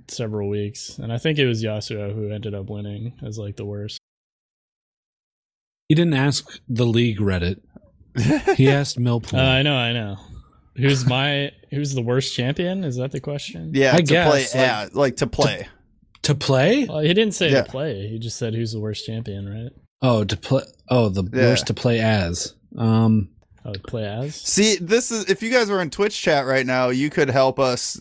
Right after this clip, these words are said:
Speaker 3: you know, decipher your voicemail if it wasn't too clear. So come join us live, twitch dot T V slash just okay gamers.
Speaker 2: Yeah.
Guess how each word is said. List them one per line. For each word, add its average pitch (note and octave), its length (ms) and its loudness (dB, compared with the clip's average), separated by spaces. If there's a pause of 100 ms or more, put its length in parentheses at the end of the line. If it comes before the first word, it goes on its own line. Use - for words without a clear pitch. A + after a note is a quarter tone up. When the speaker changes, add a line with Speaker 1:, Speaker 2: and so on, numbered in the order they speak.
Speaker 3:
you B2+ 140 2
know, A#2+ 180 0
decipher C3+ 680 2
your A#2+ 260 2
voicemail A#2 560 0
if - 100 -8
it G2 80 -2
wasn't A2+ 300 -2
too G2+ 120 -8
clear. G#2+ 300 -2
So A2 280 -4
come E3 240 0
join D3 240 2
us C3 160 -2
live, C#3 360 4
twitch - 260 -4
dot B2 180 -2
T C3+ 100 -2
V B2 140 -2
slash A#2+ 280 -2
just - 220 -4
okay A#2+ 260 -4
gamers. G#2+ 420 -8 (1800)
Speaker 2:
Yeah. C#3+ 320 4